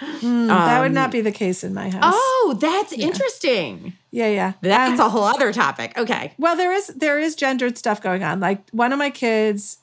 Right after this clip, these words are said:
Speaker 1: who is a boy, is really much harder on Dan than anyone else. I rarely get, like, complete disgust, but Dan gets lots and lots of disgust from this one kid.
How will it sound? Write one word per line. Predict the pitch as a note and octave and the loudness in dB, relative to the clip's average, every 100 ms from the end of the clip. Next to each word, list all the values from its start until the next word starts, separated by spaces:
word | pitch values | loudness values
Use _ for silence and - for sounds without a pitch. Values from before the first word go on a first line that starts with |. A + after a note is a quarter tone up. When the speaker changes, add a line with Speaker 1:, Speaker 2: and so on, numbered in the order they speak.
| _ | _
Speaker 1:
who | B3 | -2
is | A3+ G#3+ | 0 0
a | |
boy, | F#3+ F3+ E3 F#3 C#4 _ _ _ _ _ _ _ | 0 2 2 0 -4 _ _ _ _ _ _ _
is | A#3 A#3 G3+ | -2 0 0
really | A#3+ B3 A#3+ | 2 2 2
much | A3+ A3 | 0 0
harder | G#3+ G3 F#3 | 0 0 0
on | F3+ F3+ | 0 0
Dan | F3+ D#3+ | 0 0
than | E3+ | -2
anyone | E3+ F3 E3 | -2 -2 -2
else. | E3 F#3 A3 - - _ _ _ _ - | -2 -4 -6 -8 -16 _ _ _ _ -6
I | D4+ | -4
rarely | C#4 A3+ A#3 A3+ G3+ F#3+ | -2 0 2 2 2 0
get, | F3+ D#3 C3+ - _ F#3+ | 0 0 -2 -4 _ -6
like, | E3+ - _ _ | -6 -6 _ _
complete | - G3 - F#3+ F#3+ | -6 -6 -2 -2 -2
disgust, | F#3 - - F3+ B3 - | -4 -4 0 0 0 -4
but | G#3 G#3 | -4 0
Dan | G#3 G3 | 0 0
gets | F#3+ F3 F3 - - | 0 0 -2 -12 -8
lots | E3+ E3+ E3+ F3 E3 E3+ - F3+ | -4 -4 -4 -4 -2 -4 -4 -2
and | E3 E3+ | -2 0
lots | D#3+ E3 D#3 | -2 -2 -4
of | F3 | -6
disgust | F3 - D#3+ E3+ - | -6 -4 -4 -4 -4
from | F3 E3+ | -2 -2
this | F3+ - | -2 -2
one | F#3 F#3+ | -2 0
kid. | G3+ A#3+ C4 | 0 0 0